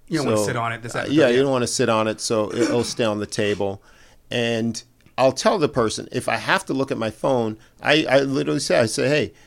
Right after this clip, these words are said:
Speaker 2: I'm gonna look at my phone for a little bit," or, you know, "I'm just gonna send this text," or, "I'm just gonna do this,"
Speaker 1: Yeah.
Speaker 2: and I'll put it away, just so you know I'm not, you know, being rude.
Speaker 1: Mm-hmm.
Speaker 2: And I generally definitely wouldn't answer the phone when I'm, you know, at dinner.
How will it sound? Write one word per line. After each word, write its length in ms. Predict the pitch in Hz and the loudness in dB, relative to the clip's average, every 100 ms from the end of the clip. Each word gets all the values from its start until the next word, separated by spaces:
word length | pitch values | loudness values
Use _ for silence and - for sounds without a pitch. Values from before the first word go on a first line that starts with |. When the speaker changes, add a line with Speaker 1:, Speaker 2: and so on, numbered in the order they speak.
| - - | -20 -10
Speaker 2:
I'm 60 | 120 | -4
gonna 120 | 127 | -2
look 100 | 131 | 0
at 40 | |
my 100 | 131 131 | 0 0
phone 180 | 139 | -2
for 80 | 127 | -2
a 40 | 131 | 0
little 160 | 127 | 0
bit," 320 | 120 127 127 - _ _ _ - | 2 0 0 -10 _ _ _ -8
or, 360 | 120 113 113 110 | -2 0 0 0
you 140 | 135 | -2
know, 160 | 120 110 | 0 0
"I'm 120 | 107 | 0
just 200 | 104 - | -4 -4
gonna 160 | 123 117 | -2 -2
send 260 | - 120 | -2 -2
this 140 | 113 - | -2 -4
text," 380 | 117 107 - 107 | 0 0 0 -6
or, 40 | |
"I'm 100 | 104 | -6
just 160 | 104 - | -6 -6
gonna 180 | 110 101 | -6 -4
do 160 | 104 | -4
this," 380 | 101 101 101 - | -4 -4 -6 -10
Speaker 1:
Yeah. 160 | 160 147 | -8 -6
Speaker 2:
and 80 | 107 | -6
I'll 60 | 104 | -6
put 180 | - 104 | -2 -2
it 80 | 92 | -2
away, 320 | 95 87 90 - - | -4 -6 -8 -16 -10
just 180 | 143 135 | -6 -2
so 80 | 135 | 0
you 80 | |
know 140 | 123 113 | 2 0
I'm 100 | 107 | 0
not, 260 | 101 98 - _ - | -2 -6 -10 _ -8
you 140 | 117 | -6
know, 100 | 98 | -6
being 340 | 95 120 104 92 | -2 -2 0 0
rude. 320 | 117 90 78 | 2 0 -2
Speaker 1:
Mm-hmm. 360 | 160 151 151 - _ _ - | -2 0 -4 -8 _ _ -6
Speaker 2:
And 360 | 127 123 120 120 | -2 -2 -2 -2
I 120 | 123 | -4
generally 600 | 104 131 135 135 127 113 - 82 | 0 2 2 2 0 -2 -10 -6
definitely 340 | 127 123 143 123 | -2 0 0 0
wouldn't 240 | 123 117 | -2 -2
answer 260 | 117 110 110 | -4 -4 -4
the 100 | 107 | -4
phone 440 | - 98 95 95 - _ _ _ | -4 -4 -4 -8 -14 _ _ _
when 240 | - 101 | -8 -6
I'm, 340 | 98 95 95 92 | -4 -6 -8 -10
you 100 | - | -8
know, 280 | 104 90 - - | -6 -6 -10 -8
at 240 | 104 95 | -8 -6
dinner. 420 | 101 110 92 90 | -2 -2 -4 -10